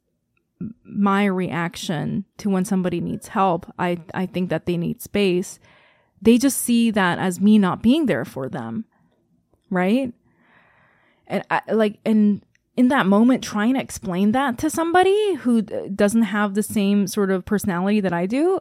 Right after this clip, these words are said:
is fucking impo-, I'm like, "Well, you, your dog died, so I, I didn't wanna call you or be around you. I'm sorry. I didn't wanna bother you."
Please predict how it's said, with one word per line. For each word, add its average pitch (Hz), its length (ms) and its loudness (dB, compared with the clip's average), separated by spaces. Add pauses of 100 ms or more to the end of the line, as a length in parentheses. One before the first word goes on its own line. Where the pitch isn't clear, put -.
is 220 220 2
fucking 277 340 -2
impo-, 208 280 0
I'm 220 180 2
like, 220 160 -2
"Well, 240 260 2
you, 226 200 0
your 208 180 0
dog 233 280 4
died, 175 300 2
so 196 100 0
I, 180 240 -2
I 185 80 0
didn't 196 360 2
wanna 196 280 2
call 220 340 0
you 170 240 -2
or 170 120 -2
be 185 180 -2
around 170 420 -4
you. 80 160 -10
I'm 165 140 -10
sorry. 120 480 -8 (320)
I 185 60 -6
didn't 190 180 -2
wanna 175 140 -4
bother 139 380 -8
you." 95 240 -12